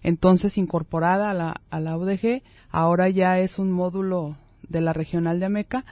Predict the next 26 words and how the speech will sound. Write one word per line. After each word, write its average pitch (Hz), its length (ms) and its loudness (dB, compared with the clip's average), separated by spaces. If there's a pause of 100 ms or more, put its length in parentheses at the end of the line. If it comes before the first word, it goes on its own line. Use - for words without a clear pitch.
(600)
y 214 380 2 (140)
también 190 540 2
en, 160 320 -2 (100)
en 170 360 -2
una 196 160 0
secundaria, 190 560 -2
en 214 60 -6
Secretaría 175 480 -2
de 180 60 0
Educación 175 440 -4
Jalisco, 202 560 -2 (600)
eh, 165 420 0 (520)
y 190 220 0
tengo 220 320 0
veinte 226 300 2
años 220 280 0
ya 196 140 0
como, 185 500 -2 (480)
como 170 260 -2
docente. 202 580 -2 (720)
Eh, 170 320 -2
de 170 160 -2
ahí, 214 400 0 (120)
al 170 140 0
mismo 202 320 0
tiempo, 214 720 0